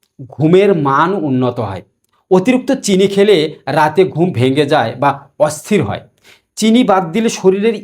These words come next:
ইনসুলিনের ওঠানামা কম হয়, ফলে গভীর ঘুম আসে। যারা অনিদ্রায় ভোগেন, তারা চিনি না খেয়ে বড় উপকার পেতে পারেন। ষষ্ঠ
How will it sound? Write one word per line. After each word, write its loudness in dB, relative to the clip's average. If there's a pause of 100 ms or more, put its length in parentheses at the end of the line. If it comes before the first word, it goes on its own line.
ইনসুলিনের -2 (100)
ওঠানামা 0 (140)
কম 2
হয়, 0 (240)
ফলে 0 (100)
গভীর 2
ঘুম -4
আসে। -12 (380)
যারা 0 (300)
অনিদ্রায় 2
ভোগেন, 0 (240)
তারা 2 (120)
চিনি 0
না 0
খেয়ে 0 (300)
বড় 2
উপকার -4
পেতে -10
পারেন। -12 (360)
ষষ্ঠ -2